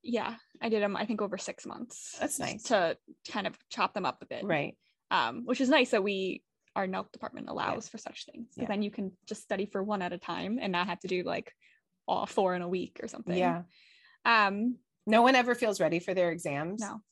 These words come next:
Speaker 2: Ever.
Speaker 1: I
Speaker 2: Um,
Speaker 1: keep
Speaker 2: some
Speaker 1: trying to tell this to current students who are
Speaker 2: Yeah.
Speaker 1: at that phase, and I'm like, "Just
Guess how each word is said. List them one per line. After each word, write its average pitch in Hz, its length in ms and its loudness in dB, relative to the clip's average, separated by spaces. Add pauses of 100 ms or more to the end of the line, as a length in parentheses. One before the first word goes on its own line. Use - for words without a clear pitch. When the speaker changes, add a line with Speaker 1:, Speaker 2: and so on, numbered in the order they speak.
(120)
Speaker 2:
Ever. 175 340 2 (480)
Speaker 1:
I 170 320 6
Speaker 2:
Um, 160 140 0
Speaker 1:
keep - 120 2
Speaker 2:
some 240 120 8
Speaker 1:
trying 240 160 4
to 247 80 6
tell 233 200 4
this 214 220 0
to 202 320 2 (540)
current 240 260 4
students 208 400 2
who 214 120 4
are 202 40 8
Speaker 2:
Yeah. 185 200 8
Speaker 1:
at 170 100 2
that 196 200 4
phase, 190 420 4
and 196 60 0
I'm 196 120 0
like, 196 240 -2
"Just 247 180 0